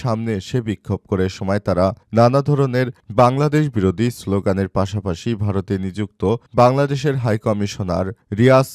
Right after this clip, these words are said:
হামিদুল্লাহকে হত্যার হুমকি দিয়েছে। এই ঘটনাকে নজিরবিহীন বলে উল্লেখ করেছে ঢাকা এবং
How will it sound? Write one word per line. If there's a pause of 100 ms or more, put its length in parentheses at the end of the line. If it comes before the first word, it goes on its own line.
(140)
হামিদুল্লাহকে
হত্যার
হুমকি
দিয়েছে। (120)
এই
ঘটনাকে (280)
নজিরবিহীন
বলে
উল্লেখ
করেছে
ঢাকা
এবং